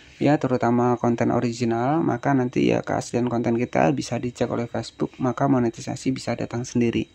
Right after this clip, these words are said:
ya. Jadi ya mungkin, eh, harapan saya setelah saya bahas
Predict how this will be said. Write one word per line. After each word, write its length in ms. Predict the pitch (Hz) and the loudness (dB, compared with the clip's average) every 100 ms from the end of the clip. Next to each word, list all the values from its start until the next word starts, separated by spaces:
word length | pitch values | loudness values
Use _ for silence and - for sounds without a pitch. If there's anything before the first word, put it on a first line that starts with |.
| - - - _ - | -20 -20 -20 _ -4
ya. 320 | 127 135 175 - - - - | 2 2 0 -10 -20 -20 -4
Jadi 480 | 120 120 143 156 - | 0 4 6 6 4
ya 160 | 135 | 2
mungkin, 640 | 117 120 127 143 156 160 - - | 2 0 2 4 4 2 -4 -2
eh, 560 | 127 123 120 120 120 | 0 2 2 2 2
harapan 400 | 123 135 127 131 | 2 4 4 4
saya 480 | 127 120 127 160 170 | 2 2 4 4 2
setelah 320 | - 131 123 | 0 0 0
saya 240 | 123 120 120 | 0 0 0
bahas 320 | 135 180 | 2 2